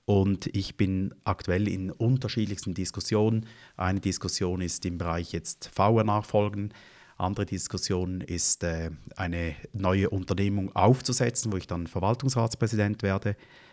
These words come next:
äh, unabhängig aber jetzt von mir als Eigentümer. Und last but not least bin ich mit einem sehr spannenden Startup in der Diskussion, äh, wo ich mich sehr, sehr gerne einbringen möchte. Das sind, das sind so die laufenden Themen.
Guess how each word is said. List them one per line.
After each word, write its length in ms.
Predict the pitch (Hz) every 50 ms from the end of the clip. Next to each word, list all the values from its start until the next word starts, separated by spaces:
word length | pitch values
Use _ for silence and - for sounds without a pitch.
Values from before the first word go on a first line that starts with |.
| _ _
äh, 320 | - 98 85 85 82 85 85
unabhängig 560 | - 104 107 117 110 - 110 104 101 101 98
aber 160 | 87 - 98
jetzt 160 | 95 - -
von 140 | - 87 87
mir 120 | 90 92 85
als 140 | 85 -
Eigentümer. 680 | 98 104 117 - 135 120 - 123 120 123 123 120 117 117 - - - - - - _ _
Und 220 | - 104 98 98 92
last 260 | 95 87 98 - -
but 80 | 107 101
not 120 | 95 -
least 300 | 98 95 95 - - -
bin 140 | - 92 90
ich 120 | 85 -
mit 140 | 92 87 90
einem 380 | 87 85 87 87 85 85 80 82 - _ -
sehr 440 | - - - - - 113 113 113 107
spannenden 460 | - - 101 95 95 95 98 92 87
Startup 520 | - - 92 87 90 92 - 95 - - 101
in 100 | 92 90
der 80 | 95
Diskussion, 720 | 82 90 87 - - - - - 95 90 87 87 90 90 - - - - - - _ _ -
äh, 380 | 90 87 85 85 85 85 82 80 -
wo 160 | - 92 92
ich 140 | 90 - -
mich 480 | 98 87 - - - - - - - -
sehr, 240 | - - - 104 104
sehr 180 | - - 95 85
gerne 280 | - 87 85 85 80
einbringen 380 | 80 82 82 - 87 85 87 82
möchte. 400 | 82 82 80 - - 85 82 - - - _ _ _
Das 160 | - - -
sind, 320 | - 92 82 85 82 - -
das 120 | 87 -
sind 160 | - 85 82
so 80 | - 87
die 120 | - 82
laufenden 500 | 82 80 80 82 - - 90 85 80 -
Themen. 360 | - 71 71 71 73 73 73